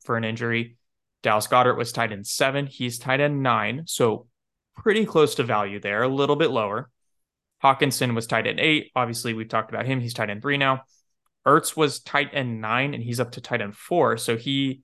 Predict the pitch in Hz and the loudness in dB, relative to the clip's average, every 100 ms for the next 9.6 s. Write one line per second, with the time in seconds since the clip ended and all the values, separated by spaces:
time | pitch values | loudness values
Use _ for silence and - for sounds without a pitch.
0 | _ - 131 156 151 127 135 123 113 107 | _ -6 2 2 2 -2 -2 -2 -6 -4
1 | 139 131 120 131 120 123 113 117 107 110 | -2 -2 -2 -2 0 -2 2 0 0 -2
2 | 113 110 - - 170 160 151 123 127 120 | -4 -6 -8 -8 -4 0 0 2 2 2
3 | - 120 110 113 - - _ _ - 147 | -2 0 0 -2 -8 -12 _ _ -6 0
4 | 135 123 123 120 123 117 113 - - 120 | 2 4 4 2 0 2 0 -2 -10 -10
5 | - _ - 117 123 113 - 107 - 117 | -14 _ -2 0 2 2 0 -4 -2 -4
6 | 104 104 120 110 110 120 113 104 - 110 | -2 -6 -2 -2 -2 -8 -6 -6 -4 -4
7 | 104 98 _ _ _ - - 131 127 123 | -4 -10 _ _ _ -8 -2 -2 0 -4
8 | 120 - _ - 147 160 151 - 123 113 | -6 -12 _ -6 0 2 2 0 -2 -2
9 | 101 131 156 131 - | -6 -4 0 0 -2